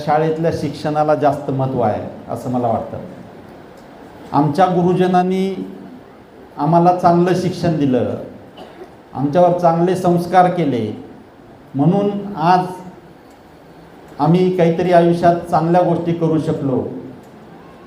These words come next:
या स्टेटपर-, स्टेटसपर्यंत पोहोचू शकलो,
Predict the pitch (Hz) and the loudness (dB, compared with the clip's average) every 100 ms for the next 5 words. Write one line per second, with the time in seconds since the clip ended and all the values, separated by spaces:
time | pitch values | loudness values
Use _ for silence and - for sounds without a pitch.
0 | 151 170 170 170 170 175 - - - 170 | 2 6 6 2 -4 -12 -16 -12 -4 -2
1 | 170 180 175 175 175 170 175 - 175 175 | 0 0 0 0 -2 0 0 -2 0 0
2 | 170 170 156 160 170 160 - 139 113 | 0 0 0 0 0 0 0 0 0